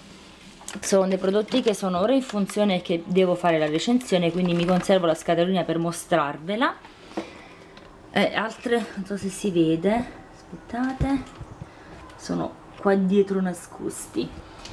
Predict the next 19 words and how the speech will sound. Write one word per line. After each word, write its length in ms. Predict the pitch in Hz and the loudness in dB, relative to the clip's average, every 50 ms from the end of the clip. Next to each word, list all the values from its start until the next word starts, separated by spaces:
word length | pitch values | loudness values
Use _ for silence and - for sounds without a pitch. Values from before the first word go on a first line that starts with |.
| - - - - - - - - - - | -16 -16 -16 -16 -18 -18 -20 -18 -4 0
Nella 380 | - 214 254 285 277 254 214 | 4 4 6 6 4 2 0
scatola 680 | 214 - - - - 233 226 240 240 233 220 208 190 196 | -2 -4 -6 -4 -2 0 0 0 0 -2 0 2 2 4
rosa 460 | 196 185 165 151 151 156 156 - 180 | 4 4 2 2 2 0 0 0 0
invece 640 | 180 196 196 214 202 214 226 220 180 175 - 208 196 | 2 2 2 2 2 2 2 0 0 0 0 0 0
ci 120 | - 233 | 0 -2
sono 280 | 233 - - 185 180 196 | -2 0 0 0 2 0
i 40 | 208 | 2
prodotti 840 | 208 277 277 226 202 185 180 180 - - - - - 220 214 - - - - - - - - - - - - | 2 2 2 4 2 0 0 -2 -6 -14 -10 -6 -4 -4 -4 -4 -4 -4 -6 -6 -6 -10 -20 -20 -20 -20 -14
che 320 | - - 233 214 170 - - | -4 0 2 2 2 0 0
non 260 | - 208 202 180 202 | 2 2 4 4 4
ho 60 | 202 190 | 6 6
ancora 500 | 190 196 190 - - 214 208 190 180 175 | 4 4 2 2 2 2 4 4 4 2
utilizzato, 1120 | 185 190 185 190 - 190 185 226 202 190 180 - 190 170 175 190 190 - - 233 233 247 - - - - 185 - - - - - - - - - - - - - - - - - - - - - - - - - - - - - - - - - - - - - - - - - - - - - - - - - - - - | 0 0 -2 -4 -4 -4 -4 -4 -4 -4 -2 -2 -2 -2 -2 -4 -6 -6 -6 -6 -6 -6 -6 -10 -14 -20 -20 -20 -20 -20 -20 -20 -20 -20 -20 -20 -20 -20 -20 -20 -20 -20 -20 -16 -14 -14 -14 -12 -14 -14 -14 -16 -20 -20 -20 -20 -20 -16 -14 -12 -12 -12 -12 -14 -14 -14 -14 -16 -20 -20 -18 -14 -12 -10 -6 -4 -2 0 2
che 140 | - - 196 | 2 2 2
sono 300 | 190 - 202 196 190 196 | 2 2 2 2 2 4
nuovi 340 | 202 208 208 202 180 190 | 4 4 4 4 4 4
nuovini 840 | 190 220 254 262 208 190 175 175 180 180 190 196 208 220 254 - - 190 | 6 6 4 4 4 2 2 2 2 4 4 2 2 0 -2 -2 0 0
in 80 | 190 | 2
attesa, 1000 | 208 226 233 226 - - - 180 175 170 170 - - 196 196 196 190 - - | 2 2 0 -2 -4 -2 0 2 2 2 2 2 2 2 2 2 0 -4 -10